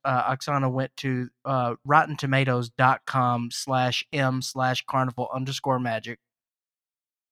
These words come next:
And we were looking at the score, the tomato meter from Carnival Magic. Now, because, uh,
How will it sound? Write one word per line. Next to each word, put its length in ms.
And 160
we 100
were 160
looking 380
at 140
the 100
score, 560
the 120
tomato 440
meter 280
from 240
Carnival 300
Magic. 320
Now, 160
because, 580
uh, 280